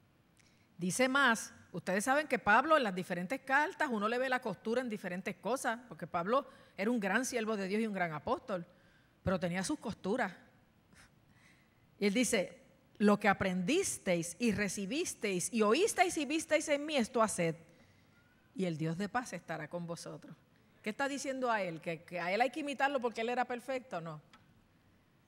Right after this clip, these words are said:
¿Tú viste cómo yo manejé mis crisis, cómo manejé mis defectos, cómo manejé mis luchas? Aprende de mí,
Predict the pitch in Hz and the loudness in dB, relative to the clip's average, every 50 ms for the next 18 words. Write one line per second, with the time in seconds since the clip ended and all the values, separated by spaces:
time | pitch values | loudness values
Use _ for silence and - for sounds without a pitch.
0 | _ _ _ _ _ _ - - 240 240 277 285 285 269 247 247 208 202 202 208 | _ _ _ _ _ _ -6 -4 -2 0 0 0 0 -2 -2 -2 -4 -4 -4 -4
1 | 214 208 202 202 196 170 196 196 196 185 - - 175 175 208 226 - 262 214 - | -4 -4 -4 -6 -4 -4 -4 -4 -4 -6 -6 -6 -6 -4 -4 -4 -6 -6 -6 -6
2 | 202 185 185 180 185 180 185 190 185 196 196 190 190 180 170 180 165 - 185 190 | -6 -4 -4 -2 -2 -2 0 0 -2 -2 -2 -4 -4 -6 -6 -6 -6 -6 -8 -10
3 | 185 - 240 214 214 196 190 185 190 190 190 190 185 165 190 190 190 175 160 170 | -8 -8 -10 -10 -8 -8 -8 -6 -4 -4 -4 -4 -4 -6 -6 -6 -6 -6 -6 -4
4 | 185 208 226 220 - 233 214 208 196 - _ _ _ _ _ _ _ _ _ _ | -4 -4 -4 -2 -2 -4 -4 -4 -8 -20 _ _ _ _ _ _ _ _ _ _
5 | _ _ _ _ _ _ - - - - - _ _ _ _ _ _ _ _ _ | _ _ _ _ _ _ -20 -20 -20 -20 -20 _ _ _ _ _ _ _ _ _
6 | _ _ _ _ _ _ _ _ _ _ _ _ _ - 185 196 - 220 240 254 | _ _ _ _ _ _ _ _ _ _ _ _ _ -10 -8 -4 0 0 0 0
7 | 247 233 208 190 175 165 156 156 156 | 0 -2 -4 -4 -6 -6 -8 -10 -12